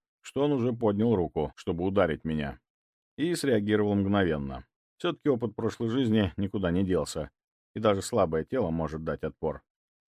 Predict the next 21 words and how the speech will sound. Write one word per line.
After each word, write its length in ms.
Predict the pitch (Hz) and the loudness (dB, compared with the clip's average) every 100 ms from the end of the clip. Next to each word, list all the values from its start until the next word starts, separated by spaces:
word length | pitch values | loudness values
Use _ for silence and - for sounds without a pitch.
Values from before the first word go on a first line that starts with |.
| _ | _
Кулак 280 | 147 170 156 | 4 4 4
с 40 | |
татуировками 720 | 147 131 151 151 160 - 131 | -2 2 4 6 4 2 2
пролетел 520 | 117 120 123 120 147 131 | 2 2 0 0 2 4
мимо 260 | 123 120 | 6 6
моего 320 | 107 104 95 | 6 4 4
лица 340 | 90 87 - 151 | 2 2 0 0
за 120 | 117 | 0
доли 260 | 98 104 107 | 0 0 0
секунды 500 | - 113 107 90 82 | -2 -2 0 0 0
до 140 | 82 | -4
того, 280 | - 123 131 | 0 0 0
как 180 | 107 90 | -2 -2
я 140 | 101 92 | 0 0
отвел 280 | 82 92 85 | 0 -2 0
голову 340 | 87 82 80 | 0 0 0
назад. 400 | 87 90 76 69 _ - | 0 0 -2 -6 _ -4
Вытолкнув 560 | 151 151 127 120 123 | 0 0 0 2 2
Бритоголового 760 | 104 110 110 104 104 101 90 90 | 2 -2 -4 0 4 4 4 4
на 140 | 104 | 2
улицу, 480 | 147 151 120 143 123 | 2 2 2 2 2